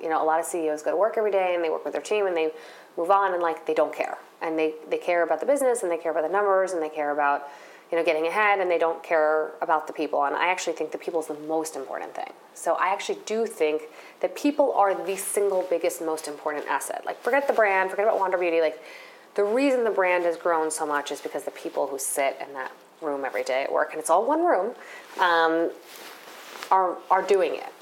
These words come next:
They're making it happen. It is ultimately the people. I care a lot. Um, I try and separate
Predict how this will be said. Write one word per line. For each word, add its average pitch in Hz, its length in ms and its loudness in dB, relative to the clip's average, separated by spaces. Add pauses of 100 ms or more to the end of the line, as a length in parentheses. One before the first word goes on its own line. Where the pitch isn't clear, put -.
(120)
They're 190 140 4
making 185 320 0
it 160 80 -4
happen. 147 340 -2
It 156 140 -4
is 165 200 0
ultimately 156 520 -4
the - 80 -6
people. - 400 -6 (600)
I 220 140 4
care 165 580 2
a 190 80 2
lot. 143 480 4 (140)
Um, 156 600 2
I 160 120 -4
try 202 280 0
and 196 180 2
separate 165 840 0